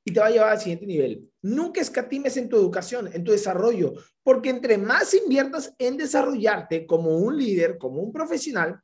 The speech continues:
entonces tu cheque va a crecer. Créemelo, sé que a veces la situación puede estar complicada, sé que ahorita probablemente puedes estar pensando en excusas por las cuales no ir,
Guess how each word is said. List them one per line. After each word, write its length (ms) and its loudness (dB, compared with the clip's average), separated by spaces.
entonces 360 -2
tu 60 -10
cheque 280 -6
va 80 0
a 80 -4
crecer. 420 -8
Créemelo, 680 2
sé 320 6
que 80 -2
a 20 2
veces 420 4
la 120 2
situación 440 -4
puede 140 4
estar 220 -2
complicada, 680 -2
sé 220 -2
que 80 -2
ahorita 400 0
probablemente 460 -2
puedes 260 -4
estar 260 -6
pensando 560 -4
en 140 -6
excusas 480 -2
por 160 -12
las 140 -6
cuales 340 0
no 180 0
ir, 280 0